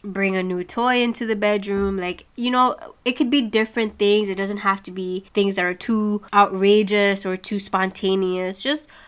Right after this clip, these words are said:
little by little, you know, implement different steps into the process of having sex. I think that really spices up your sex life.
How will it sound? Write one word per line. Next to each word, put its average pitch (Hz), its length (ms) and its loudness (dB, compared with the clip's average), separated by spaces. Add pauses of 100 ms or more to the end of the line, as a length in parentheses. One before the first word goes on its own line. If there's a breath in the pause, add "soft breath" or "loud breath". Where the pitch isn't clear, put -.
(140 loud breath)
little 294 540 4
by 269 180 6
little, 220 500 0
you 208 200 -4
know, 190 480 -2 (160)
implement 208 560 -2
different 196 480 -2
steps - 640 0
into 180 800 -6
the 180 100 -6
process 160 560 -2
of 175 100 -8
having 170 340 -4
sex. - 360 -12
I 180 80 -8
think 185 220 -6
that 165 120 -4
really 175 240 -4
spices 170 460 -6
up 156 200 -4
your 165 520 -6
sex - 320 -8
life. 104 400 -16